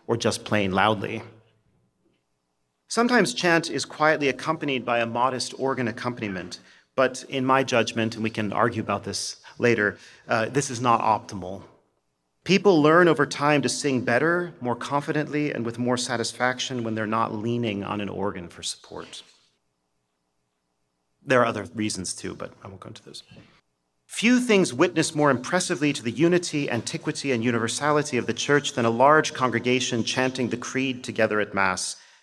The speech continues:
demonstrating in action that the church is one, holy, Catholic, and apostolic. Okay, the sixth characteristic.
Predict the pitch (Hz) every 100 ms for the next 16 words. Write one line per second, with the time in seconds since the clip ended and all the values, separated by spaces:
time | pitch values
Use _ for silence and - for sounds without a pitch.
0 | _ 143 156 147 - 131 120 113 131 151
1 | - 104 - - 95 87 - - 110 -
2 | - 123 117 - 104 95 107 113 131 143
3 | - _ - - 110 98 98 95 - 95
4 | 90 - 92 90 104 92 90 101 - 85
5 | 87 - - _ _ _ _ _ _ _
6 | _ _ _ _ _ _ _ _ _ _
7 | _ _ _ _ _ _ _ _ _ -
8 | - 117 - - 175 - - 120 120 101
9 | - 98 -